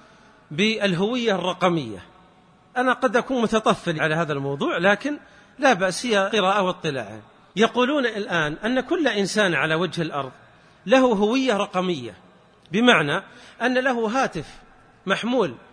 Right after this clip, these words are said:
وقد يشترك في بعض المواقع كالفيسبوك والتويتر وغيرها من المواقع.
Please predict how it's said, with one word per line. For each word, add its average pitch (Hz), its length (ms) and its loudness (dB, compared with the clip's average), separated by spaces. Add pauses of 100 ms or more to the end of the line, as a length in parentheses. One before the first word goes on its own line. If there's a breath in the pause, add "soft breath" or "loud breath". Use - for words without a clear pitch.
وقد 226 380 2
يشترك 214 600 -2 (140)
في 202 80 -4
بعض 233 240 -2
المواقع 233 540 0
كالفيسبوك 156 920 -8
والتويتر 156 580 -6
وغيرها 151 520 -2
من 151 120 -4
المواقع. 139 440 -4